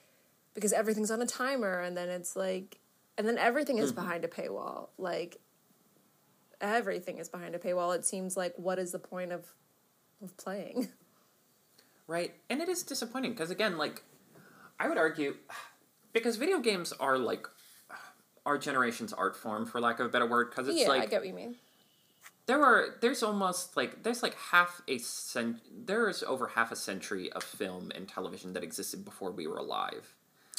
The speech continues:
Speaker 2: Like,
Speaker 1: Yeah.
Speaker 2: video games in earnest really started in, like, the eighties. There's, like, ten years. There's a very real, like,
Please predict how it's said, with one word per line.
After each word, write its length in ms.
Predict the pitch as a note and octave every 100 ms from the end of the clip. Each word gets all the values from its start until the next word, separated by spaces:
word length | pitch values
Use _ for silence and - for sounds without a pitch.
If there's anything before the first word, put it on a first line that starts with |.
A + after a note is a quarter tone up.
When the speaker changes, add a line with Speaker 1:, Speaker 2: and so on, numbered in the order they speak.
| - -
Speaker 2:
Like, 160 | C3 F3+
Speaker 1:
Yeah. 80 | -
Speaker 2:
video 120 | D#4+
games 520 | G#3 C#3+ B2 A#2 - - -
in 120 | B2+ A#2
earnest 440 | C3+ D3+ G2+ -
really 220 | A#2+ C3+
started 360 | C3 C3 A#2 A2
in, 140 | G2+
like, 140 | G#2 -
the 100 | -
eighties. 280 | B2 - -
There's, 140 | F3
like, 120 | F3+
ten 300 | - - D#3+
years. 400 | C#3 C#3 - - - _ _
There's 120 | - B3+
a 60 |
very 340 | F#3+ F3 G3+ F#3+
real, 640 | A#2+ C3+ C3+ B2 A2+ -
like, 240 | A#2+ G#2